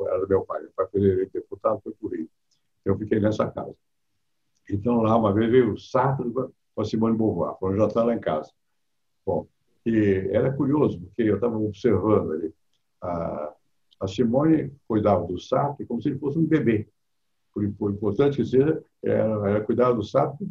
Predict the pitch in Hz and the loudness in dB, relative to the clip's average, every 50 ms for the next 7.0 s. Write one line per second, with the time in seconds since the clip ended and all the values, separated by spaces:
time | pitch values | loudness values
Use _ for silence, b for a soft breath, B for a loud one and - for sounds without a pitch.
0 | - - 175 170 170 180 185 165 - - 139 131 123 - 117 104 95 90 87 85 | -4 -2 0 0 0 0 -2 -2 0 2 2 2 2 0 -2 -2 -2 -2 -4 -8
1 | _ _ _ _ _ _ _ - 104 98 85 76 - - - 98 98 110 120 120 | _ _ _ _ _ _ _ -8 -8 -6 -6 -6 -8 -8 -6 -6 -4 -2 -2 -2
2 | 120 117 110 101 - - _ _ _ _ _ _ _ _ _ _ - 117 - - | -4 -4 -6 -6 -8 -12 _ _ _ _ _ _ _ _ _ _ -10 -8 -8 -8
3 | - 107 110 110 110 107 107 110 113 107 - 117 110 107 - - - 110 98 107 | -4 0 0 0 2 2 2 2 2 2 2 2 2 2 2 2 2 2 4 4
4 | 113 110 - - 113 98 95 95 - - _ _ - 110 117 117 110 120 101 101 | 4 2 2 0 2 2 2 0 -4 -12 _ _ -4 0 2 4 4 4 4 6
5 | 110 110 95 82 87 90 92 92 - - 117 110 - - 160 147 120 95 87 - | 6 6 4 4 2 0 -2 -4 -2 -4 -6 -6 0 2 2 4 4 2 0 -2
6 | - 104 101 101 104 - - - - - 104 - - - - 95 98 107 - - | 0 0 0 0 -2 -6 -8 -8 -4 -4 -4 -4 -4 -6 -2 2 2 2 2 0